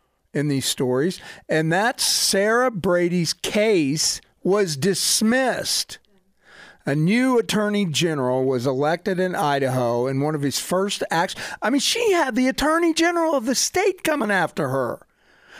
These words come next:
for taking her kids to the frickin' park. I mean, what we went through, we can't forget this. I think this is a very useful exercise for us to go through these things.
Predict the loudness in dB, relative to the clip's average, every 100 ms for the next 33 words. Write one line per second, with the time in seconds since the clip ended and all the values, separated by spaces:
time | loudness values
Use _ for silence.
0 | -4 0 2 2 2 2 2 2 0 2
1 | 2 0 -2 -2 -2 0 0 0 -4 -2
2 | -2 -2 -4 -2 2 2 0 -6 -16 -20
3 | -20 -20 _ _ 0 2 2 2 2 2
4 | -2 0 -2 0 0 0 -2 0 0 -2
5 | -4 -4 -4 -2 -2 -2 -6 -8 -6 -6
6 | -2 2 0 0 -4 -2 -2 0 0 0
7 | 0 2 2 0 0 -2 -4 -2 -2 -2
8 | -2 -2 0 0 -2 -2 -4 -4 -6 -8
9 | -14 -20 -10 -2 0 2 0 0 -2 0
10 | 2 0 -2 -2 2 2 2 0 -2 -4
11 | -6 -6 -12 -14 -18